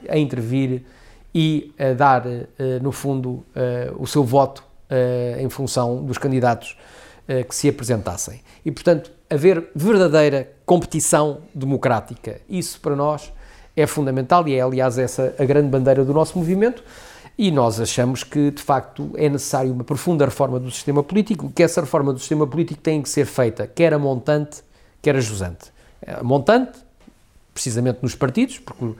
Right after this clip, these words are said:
sem partidos não há também democracia, e, portanto, é pre-, preciso que os partidos se, eh, de alguma maneira, refundem, eh, possam refundar-se,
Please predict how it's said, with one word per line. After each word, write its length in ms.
sem 200
partidos 420
não 180
há 220
também 400
democracia, 680
e, 80
portanto, 460
é 100
pre-, 240
preciso 300
que 80
os 80
partidos 800
se, 580
eh, 540
de 160
alguma 200
maneira, 600
refundem, 800
eh, 120
possam 540
refundar-se, 880